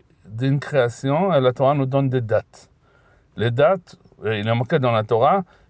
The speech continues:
que Dieu, il a créé le monde en six jours. Là aussi, ça pose un problème. Six jours pour créer le monde,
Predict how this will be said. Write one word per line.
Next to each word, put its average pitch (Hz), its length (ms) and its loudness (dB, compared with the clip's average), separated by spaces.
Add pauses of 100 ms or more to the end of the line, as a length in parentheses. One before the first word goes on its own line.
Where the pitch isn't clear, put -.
(120)
que 180 260 4
Dieu, 147 200 -2
il 143 80 2
a 123 80 4
créé 135 220 0
le 117 120 0
monde 147 360 2
en 131 120 2
six 135 260 -4
jours. 92 360 -6 (220)
Là 127 100 4
aussi, 131 220 -2
ça 110 140 -6
pose 107 280 -2
un 107 100 0
problème. 151 540 0 (480)
Six - 340 -4
jours 147 560 2 (100)
pour 110 180 -10
créer 123 240 2
le 113 120 0
monde, 135 460 0